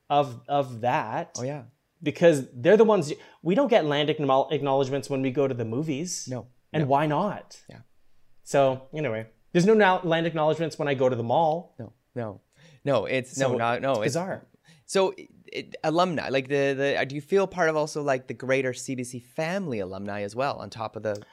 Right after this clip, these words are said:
Speaker 2: the show alumni?
Speaker 1: I guess, I guess so. I hadn't really thought of that, but I guess I am part of the, yeah. You know what? Every time <laughs> over the holidays, every time the C B C would, like, post a meme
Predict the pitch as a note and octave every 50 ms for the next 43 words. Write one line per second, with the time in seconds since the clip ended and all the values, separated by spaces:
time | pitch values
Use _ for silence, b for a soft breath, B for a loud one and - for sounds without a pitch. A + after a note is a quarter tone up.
0 | - - G#2+ - - C#3+ C#3+ C#3+ A#2+ G2+ F#2+ - G2 F2+ - - _ _ _ -
1 | - - - - E4 F#4+ - - - - - - G#3 G#3 C#4+ C#4+ C#4 - - -
2 | E4 E4 - - E3 D#3+ G3 C4 C4+ D4 C#4 C#4 C#4 C4+ B3+ - C4+ C#4+ D4 C#4
3 | F3 D3 B2 A2 A2 - - G3 G#3+ G3+ B3 B3+ - C4 B3 A#3 - A3+ B3 B3+
4 | B3 A#3 A3 G3+ F3 E3+ B B B B B B B B B B B _ _ _
5 | _ _ _ C#4+ C#4+ D4+ D#4 D#4 D4+ D4+ C#4+ B3 G3 - G3+ F#3 A#3 B3+ C4+ A#3+
6 | F#3 F#3 G#3 - - F3+ F3+ F3 B3+ C4 - - G#3 F3+ F#3+ G3 G3 - - -
7 | - - - - - B3 A3+ F#3+ A3+ - G3 F3+ E3+ E3+ E3+ F#3 F#3+ F#3 F3+ B
8 | B B B B B - D3+ E3+ A3 A#3 A#3+ A#3+ A3+ G#3+ F3+ E3 - - D#3 D3
9 | D3 E3 E3 - - - C3+ C3 C3+ C#3 D3 C#3+ C#3 C3 C3 B2+ B2 - - C3+
10 | C3+ C#3+ - - - C#3+ B2 A#2+ A2+ A#2 A#2 A#2+ B2+ C3+ C#3+ D3+ D#3